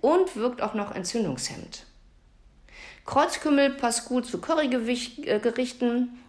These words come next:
ist aber auch lecker im Brot oder Pizza, Suppen, Soßen, kann man also ganz, ganz vielseitig verwenden.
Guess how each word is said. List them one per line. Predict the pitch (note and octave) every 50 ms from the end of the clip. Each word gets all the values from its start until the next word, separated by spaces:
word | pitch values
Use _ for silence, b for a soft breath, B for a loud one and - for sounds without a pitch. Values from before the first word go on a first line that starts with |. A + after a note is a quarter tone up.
| B -
ist | - A3 - - -
aber | G3+ G#3 G3 -
auch | - -
lecker | - F#3+ G3+ G3+ - G3+ F3+ -
im | F3+ F3
Brot | E3+ - F#3 G#3 G#3+ A3 G#3+ - - -
oder | - D3+ D#3+ D#3 D#3 E3 F3 - -
Pizza, | - A#3 A3+ A#3 - G#3+ F#3+ F#3+ F#3 F#3+ G3 B B B B B B B B
Suppen, | B - - A#3+ A#3+ A#3+ - A3+ G#3+ G#3 A3 G#3 -
Soßen, | G3 E3+ E3+ G#3 A3 A3 A3 G#3+ - F#3+ F#3 F3+ F#3 F3+
kann | - G3
man | G3 G3 F3+
also | - F3 F3 F#3
ganz, | F3+ F3 F3+ G#3 A3 G#3+ -
ganz | - F#3 F3+ F3+ -
vielseitig | - - F#3+ F#3 F#3+ F3+ E3+ D3+ D3 D3 D3 - E3+ D#3 -
verwenden. | - C#3 C#3 C#3 - - D3+ - - - - -